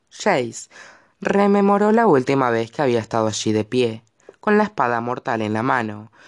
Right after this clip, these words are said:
contemplando horrorizado cómo el cielo sobre su cabeza y el mar a sus pies se convertían en arremolinadas masas de seres de pesadilla. Solo que en aquellos momentos los tenía ante él.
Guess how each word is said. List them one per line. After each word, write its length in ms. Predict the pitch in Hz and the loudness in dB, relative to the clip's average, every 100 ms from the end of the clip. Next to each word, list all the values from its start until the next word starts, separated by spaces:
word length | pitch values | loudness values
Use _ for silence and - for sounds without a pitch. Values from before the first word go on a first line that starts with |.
| - - | -18 -6
contemplando 600 | 208 220 208 220 220 220 | -2 0 2 2 2 2
horrorizado 640 | 214 208 202 139 123 120 | 2 0 0 -2 -2 -2
cómo 300 | 123 120 113 | -2 -2 -2
el 120 | 110 | -4
cielo 380 | - 123 117 110 | -4 -2 -2 -2
sobre 240 | 107 110 | -4 -8
su 160 | 110 - | -8 -6
cabeza 640 | 110 123 120 - 107 101 - | -4 0 0 -2 -6 -6 -8
y 140 | 113 | -4
el 100 | 120 | -2
mar 200 | 113 107 | -2 -2
a 80 | 104 | -4
sus 160 | - 117 | -8 -12
pies 520 | - 151 110 - - - - - | -2 0 0 -6 -16 -20 -20 -8
se 180 | - 202 | -2 0
convertían 560 | 202 196 185 127 110 | 2 0 0 0 0
en 120 | 110 110 | 0 -2
arremolinadas 840 | 107 107 107 107 104 127 151 156 | 0 -2 -2 -4 -4 -2 -2 -2
masas 420 | 160 107 101 104 | -2 -2 -4 -8
de 80 | 107 | -8
seres 320 | - 107 107 | -4 -2 -2
de 80 | 104 | -6
pesadilla. 800 | 101 98 110 120 113 - 101 - _ _ _ _ _ _ _ _ - - - - | -8 -6 -4 -4 -6 -6 -8 -10 _ _ _ _ _ _ _ _ -20 -20 -20 -18
Solo 440 | - - 240 240 233 | -10 -2 2 2 0
que 160 | 226 | 0
en 80 | 220 | 0
aquellos 400 | 214 127 117 117 | 0 0 -2 -2
momentos 680 | 127 156 139 107 110 113 - | 0 0 0 0 -2 -2 -4
los 220 | 156 170 - | -2 -2 0
tenía 440 | 123 113 110 107 | 0 0 0 0
ante 380 | 104 104 123 113 | -2 0 0 0
él. 180 | 107 | -4